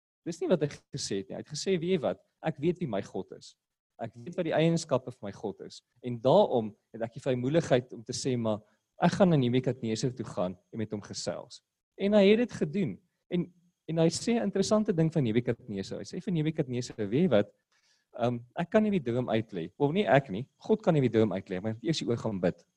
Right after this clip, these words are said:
Hy het nie daar net uit sy duim uit gesuig, maar jy weet, wat op YouTube is en wat op Facebook is en so, maar ons gaan nou maar net,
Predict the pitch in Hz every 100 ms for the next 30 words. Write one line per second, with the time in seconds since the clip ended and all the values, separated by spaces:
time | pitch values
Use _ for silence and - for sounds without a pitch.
0 | _ _ _ _ _ - 147 - 349 143
1 | 117 135 139 139 113 131 139 110 107 123
2 | - 135 123 107 107 113 107 95 - -
3 | 117 117 110 _ - 120 143 117 117 123
4 | 151 131 85 123 123 113 107 - 131 123
5 | 123 120 107 117 117 - 131 120 113 110
6 | - 120 - 127 127 131 127